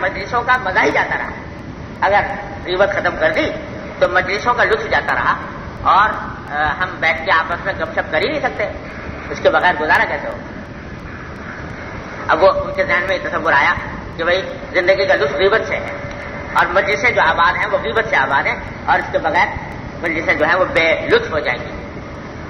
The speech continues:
تو میں نے ان کے جواب میں لکھا کہ یہ اصل میں آپ کو اس لیے، آ، محسوس ہو رہا ہے کہ دوسروں کی غیبت کی جاتی ہے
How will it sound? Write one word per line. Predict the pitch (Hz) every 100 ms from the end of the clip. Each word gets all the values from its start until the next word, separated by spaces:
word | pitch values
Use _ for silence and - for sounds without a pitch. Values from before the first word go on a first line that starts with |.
| - - - - -
تو | 190 190
میں | 208
نے | 269
ان | 269 240
کے | 233
جواب | 214 196
میں | 202
لکھا | 170 160 208 226
کہ | 202 233 254 - -
یہ | - 202
اصل | 208 202 190
میں | 202 214
آپ | 175 180 190
کو | 208 214 - -
اس | -
لیے، | 185 202 185 233 - - -
آ، | 139 151 - 160 165
محسوس | 170 185 160
ہو | 147
رہا | 156
ہے | 196 -
کہ | 190
دوسروں | 185 202 233 247
کی | 226
غیبت | 175 180 185 190
کی | 151
جاتی | 139 143 165
ہے | 175